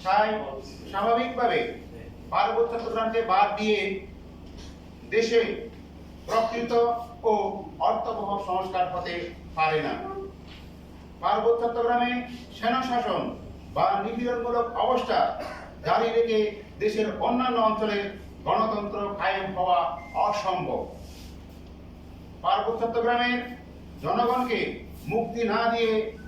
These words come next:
সমতলের জনগণও প্রকৃত মুক্তি পেতে পারে না। উনিশশো একাত্তর সালের স্বাধীনতার পর,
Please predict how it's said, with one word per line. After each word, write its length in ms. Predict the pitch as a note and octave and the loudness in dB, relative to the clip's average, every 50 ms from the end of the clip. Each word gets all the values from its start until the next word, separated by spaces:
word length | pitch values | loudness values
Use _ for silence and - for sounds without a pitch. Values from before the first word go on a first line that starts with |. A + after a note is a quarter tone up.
| - - | -12 -4
সমতলের 460 | G3+ - A3+ A#3 A#3 A#3 A3+ G#3+ - | -2 0 2 2 2 2 2 0 0
জনগণও 520 | - - - C4 - C4 A#3 G#3 G3 F3+ D#3+ - - - - - - - - | 2 2 2 2 2 2 2 2 2 0 -2 -2 -4 -8 -10 -14 -16 -10 0
প্রকৃত 360 | G3 A3+ A#3 A#3 A#3+ A#3 A3+ A#3 | 2 2 2 2 0 -2 0 2
মুক্তি 400 | A3 G#3 G#3+ A3 A3 - A3 G#3+ G3+ | 2 2 2 0 -2 -2 -4 -4 -2
পেতে 220 | G3+ G3+ G3+ G3 G3 F#3+ F#3+ F#3+ - - - - - | -2 -2 0 0 0 0 -2 -4 -8 -10 -14 -10 -4
পারে 260 | F3 F3+ F3+ F3+ F3 | 0 0 2 2 0
না। 140 | F3 - - - - - - - - - - - - - - - - - - - - - | 0 -2 -2 -4 -4 -6 -10 -14 -14 -14 -14 -14 -14 -14 -14 -16 -16 -16 -16 -16 -14 -8
উনিশশো 300 | - G#3 A#3 A#3+ A#3 A#3+ | -2 0 0 0 2 2
একাত্তর 460 | A#3+ A#3+ B3 B3 B3 A#3+ B3 B3+ B3 | 2 2 4 2 2 2 2 0 0
সালের 280 | A#3+ B3 B3 B3+ B3 A#3+ | 0 0 0 2 2 0
স্বাধীনতার 480 | A#3 A#3+ A#3+ A#3+ A#3+ B3 A#3+ A#3+ A#3+ A#3 | 0 0 -2 0 0 0 2 2 2 2
পর, 260 | - A#3 A#3+ - | 4 6 6 6